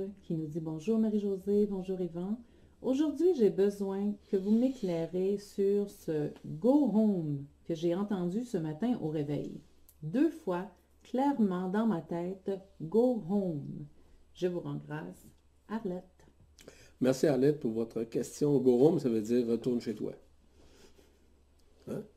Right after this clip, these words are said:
Speaker 2: C'est ça. Ça veut dire retourne à ta lumière, retourne à ta maison, retourne à ton origine, retourne à ton amour, retourne à ton cœur. C'est ça que ça veut dire, go home. Ça veut dire que ne vous fiez pas sur le passé, ne vous fiez pas sur l'expérience humaine,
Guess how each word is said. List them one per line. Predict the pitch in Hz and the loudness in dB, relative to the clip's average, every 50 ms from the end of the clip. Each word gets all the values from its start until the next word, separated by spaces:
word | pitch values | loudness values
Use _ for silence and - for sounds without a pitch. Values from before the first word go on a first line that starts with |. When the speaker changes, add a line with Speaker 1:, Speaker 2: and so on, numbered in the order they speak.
| _ _ | _ _
Speaker 2:
C'est | - - - | -8 -8 -8
ça. | - - - - - - - _ _ _ | -8 -8 -14 -18 -20 -20 -20 _ _ _
Ça | - - 117 | -4 -2 0
veut | 107 | 0
dire | 107 117 117 117 | 2 2 2 2
retourne | 123 - - 143 123 117 | 2 0 0 -2 -2 -2
à | 110 107 | -2 -4
ta | - 113 107 | -6 -6 -4
lumière, | 110 113 120 117 113 - - - _ _ - - - | -4 -4 -4 -4 -6 -10 -14 -20 _ _ -20 -18 -10
retourne | - 123 123 117 - 120 120 117 | -4 -4 -2 0 2 2 2 2
à | 110 | 2
ta | 113 113 | 0 -4
maison, | 104 101 98 101 101 113 107 - - _ _ _ _ _ _ - | -4 -4 -6 -6 -8 -10 -12 -14 -18 _ _ _ _ _ _ -4
retourne | 127 123 127 - 143 131 131 | 0 0 2 4 4 4 4
à | 120 113 | 4 0
ton | - 117 113 110 | -2 -2 -2 -2
origine, | 104 110 107 98 - 110 101 98 - _ _ _ _ _ _ _ _ _ _ - | -4 -6 -8 -6 -6 -8 -10 -10 -14 _ _ _ _ _ _ _ _ _ _ 0
retourne | - 123 123 - 151 135 135 131 135 - | 2 2 2 4 4 6 6 4 4 0
à | 107 113 | -8 -8
ton | - - 107 107 | -4 -2 -2 -2
amour, | 107 104 110 110 107 104 98 - - _ _ _ - | -2 -4 -4 -4 -4 -6 -6 -8 -14 _ _ _ 0
retourne | 113 127 120 - 135 131 123 | 0 0 2 4 4 4 4
à | 117 113 | 2 -2
ton | - 120 107 | -4 -8 -8
cœur. | 104 - 113 98 - - - _ _ _ _ _ _ _ | -8 -10 -12 -14 -16 -20 -20 _ _ _ _ _ _ _
C'est | _ - - | _ -14 -12
ça | - - | -8 -6
que | 135 139 | -6 -6
ça | - - | -4 -4
veut | 104 - | -4 -4
dire, | 208 - 110 | -4 -4 -10
go | - 113 107 104 110 | -8 -8 -10 -10 -8
home. | 110 107 104 - - _ - _ - _ _ _ _ _ _ _ _ _ | -10 -10 -12 -14 -18 _ -20 _ -20 _ _ _ _ _ _ _ _ _
Ça | - - 127 | -2 0 2
veut | 120 120 | 2 4
dire | 117 127 143 151 147 | 6 6 6 6 6
que | - 135 117 - - - - - - - - - - | 4 2 0 0 -4 -16 -20 -20 -20 -20 -8 2 8
ne | 127 139 | 10 10
vous | 143 143 143 143 143 | 10 10 8 6 2
fiez | - - 190 180 170 165 147 | 0 0 4 6 6 6 4
pas | 147 151 139 127 - | 2 -2 -4 -4 -6
sur | - 123 101 | -8 -10 -8
le | 104 101 | -8 -8
passé, | - 123 107 104 101 - - 139 - _ _ - - | -8 -8 -10 -10 -10 -12 -14 -14 -14 _ _ -2 4
ne | 135 | 6
vous | 143 147 139 | 8 8 8
fiez | 135 - - 151 143 135 | 6 4 6 8 8 8
pas | 135 - 127 117 123 131 | 8 6 0 0 0 0
sur | 131 - - 127 110 113 104 | -2 -4 -4 -4 -4 -4 -4
l'expérience | 104 107 113 110 - - - 107 107 113 110 107 117 110 - - | -4 -6 -6 -8 -10 -10 -8 -8 -6 -4 -4 -4 -6 -8 -10 -12
humaine, | 104 110 110 107 107 | -12 -12 -12 -12 -12